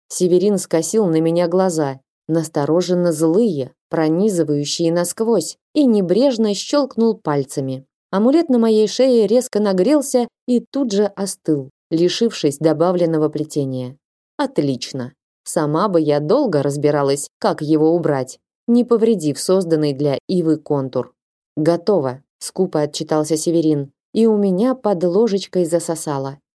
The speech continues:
«Спускаемся. На выходе из гимназии ждет экипаж». «На нем сюда прибыл? За мной же изначально ехал. Забросить беглянку в экипаж и укатить меньше внимания привлекает,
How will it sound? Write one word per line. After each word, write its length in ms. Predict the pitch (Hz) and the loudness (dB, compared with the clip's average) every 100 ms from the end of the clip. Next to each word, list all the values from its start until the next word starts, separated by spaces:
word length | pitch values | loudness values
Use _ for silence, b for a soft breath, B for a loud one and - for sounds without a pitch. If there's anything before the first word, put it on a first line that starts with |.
| _ | _
«Спускаемся. 960 | - - 185 - 220 208 160 147 143 135 _ - | -14 -2 -2 0 0 2 0 0 -4 -6 _ -4
На 180 | 170 175 | 0 2
выходе 380 | 202 196 165 180 | 2 2 2 2
из 140 | 165 | 2
гимназии 600 | 156 165 180 202 151 147 | 0 0 2 0 0 0
ждет 340 | 147 147 160 160 | 0 0 0 0
экипаж». 560 | 165 170 160 135 - _ _ _ | -2 -2 -2 -2 -10 _ _ _
«На 220 | 180 170 156 | 0 2 2
нем 320 | 156 277 311 | 2 2 2
сюда 400 | - 254 202 180 | 2 2 2 0
прибыл? 540 | 214 240 190 151 127 - _ - | 0 2 2 0 -2 -8 _ -8
За 220 | 143 175 | -2 0
мной 380 | 165 170 214 208 | 0 2 2 0
же 180 | 143 147 | 0 0
изначально 600 | 143 170 175 202 143 151 | 0 -2 0 0 2 0
ехал. 560 | 170 208 - 139 131 _ _ | 0 0 0 -6 -8 _ _
Забросить 640 | 160 185 196 214 247 220 180 | -2 0 2 2 2 0 -2
беглянку 580 | 190 175 202 208 185 170 | 0 0 0 0 -2 -2
в 80 | |
экипаж 520 | 170 180 165 208 240 190 | -2 -2 -2 -2 -2 0
и 80 | |
укатить 600 | 190 180 175 269 247 - _ - | 0 0 -2 -2 -4 -4 _ -2
меньше 400 | 294 277 - 180 | 2 4 2 0
внимания 520 | 175 180 226 220 147 | 0 0 2 0 0
привлекает, 720 | - 151 151 151 151 147 143 | 0 0 0 0 0 -2 -4